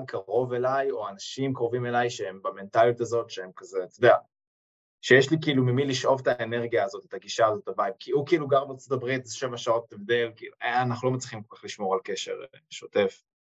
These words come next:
אשתי מאוד לא בראש הזה, שזה גם משהו שמאוד קשה לי, כאילו,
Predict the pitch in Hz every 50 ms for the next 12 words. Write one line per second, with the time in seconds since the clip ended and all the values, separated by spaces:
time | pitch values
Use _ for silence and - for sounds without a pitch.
0 | _ _ _ _ _ _ - - - - - - 156 160 156 139 131 131 139 147
1 | 131 127 120 101 107 95 95 95 95 - - - - - - - - - 107 107
2 | 117 120 117 110 107 110 - - - 104 - _ _ _ - 120 127 135 135 127
3 | 131 - - - - - 123 135 127 107 92 90 92 - - 98 98 101 127 123